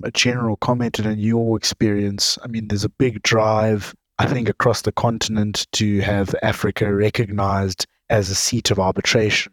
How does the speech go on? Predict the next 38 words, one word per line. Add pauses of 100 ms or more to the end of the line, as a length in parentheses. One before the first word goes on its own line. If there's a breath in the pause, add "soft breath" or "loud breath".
(120)
What
would
your
opinions
be
on
how
South
Africans
have
taken
to
the
concept
of
arbitration
and
are
putting
their
hand
up
to
be
one
of
the
front
runners
on
the
continent (200 soft breath)
for
the
recognition
as
a
seat?